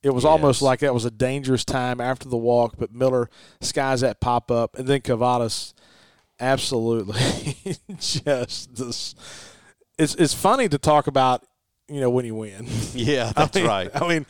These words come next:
Speaker 1: we can sit there and kind of admire it and say, "All right, tip your hat. Hey, buddy, that was, that was big time." But, but the home run was, was massive, but that was the last two runs they would score.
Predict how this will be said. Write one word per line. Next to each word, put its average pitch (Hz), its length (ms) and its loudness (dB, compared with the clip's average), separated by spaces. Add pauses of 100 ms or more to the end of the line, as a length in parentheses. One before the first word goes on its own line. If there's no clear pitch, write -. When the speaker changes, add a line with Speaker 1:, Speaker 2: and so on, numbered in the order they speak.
(360)
Speaker 1:
we 175 120 6
can 202 100 4
sit 180 200 2
there 156 160 6
and 143 100 0
kind 160 200 4
of 135 60 0
admire 131 360 4
it - 40 2
and 117 80 -8
say, 135 200 4
"All 139 80 6
right, 127 260 2 (300)
tip 165 220 2
your 139 100 4
hat. 143 340 4
Hey, 135 140 2
buddy, 123 280 2
that 135 180 4
was, 117 320 -6
that 143 140 2
was 120 120 0
big 131 240 2
time." 117 360 -2 (960)
But, 151 340 -2
but 156 140 2
the 143 100 4
home 170 280 4
run 156 340 4
was, 135 280 2
was 135 220 -2
massive, 139 400 2
but 156 120 2
that 175 180 4
was 151 80 2
the 151 100 4
last 143 320 4
two 151 120 0
runs 139 240 -2
they 139 100 0
would 131 140 -2
score. 143 500 -6